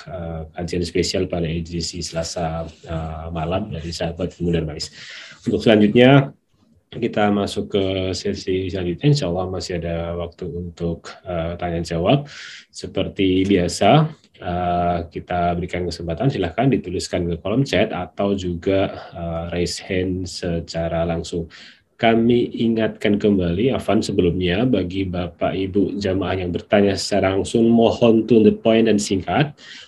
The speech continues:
untuk memberikan kesempatan jemaah lain yang sudah memberikan pertanyaan yang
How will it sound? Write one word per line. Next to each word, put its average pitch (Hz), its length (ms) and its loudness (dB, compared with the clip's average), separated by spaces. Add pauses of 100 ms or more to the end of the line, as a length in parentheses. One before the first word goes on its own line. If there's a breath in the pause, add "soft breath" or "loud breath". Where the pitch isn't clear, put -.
untuk 110 320 4
memberikan 107 480 4
kesempatan 104 880 2
jemaah 95 400 2
lain 104 280 4
yang 95 360 4
sudah 98 240 -2
memberikan 90 560 -2
pertanyaan 87 560 -4
yang 87 240 -6